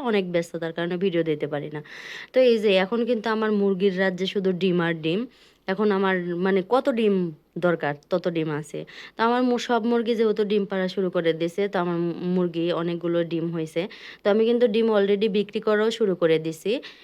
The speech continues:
আর যেগুলো আছে এখন আপাতত আছে, যেহেতু বাড়ির কাছ থেকে সবাই বাসায় এসেই নিয়ে নিয়ে যায়, তো তার কারণে আমার আর, আর দেখা যায় যে ওইভাবেই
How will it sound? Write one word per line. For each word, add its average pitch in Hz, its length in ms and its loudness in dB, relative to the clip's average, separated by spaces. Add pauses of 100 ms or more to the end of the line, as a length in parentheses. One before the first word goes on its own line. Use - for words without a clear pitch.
(120)
আর 170 240 2 (580)
যেগুলো 185 380 2
আছে 202 240 0
এখন 190 260 0
আপাতত 175 400 -2 (120)
আছে, 175 380 0
যেহেতু 190 380 -2
বাড়ির 170 300 2
কাছ 175 200 -2
থেকে 196 200 -6
সবাই 196 260 -2
বাসায় 175 320 -4
এসেই 233 320 -2
নিয়ে 220 220 2
নিয়ে 170 240 0
যায়, 170 240 -2 (400)
তো - 100 -6
তার 185 200 0
কারণে 180 300 -2 (800)
আমার 185 280 2
আর, 180 160 2 (380)
আর 170 120 0 (280)
দেখা 180 280 0
যায় 190 180 2
যে 180 100 -2
ওইভাবেই 170 500 2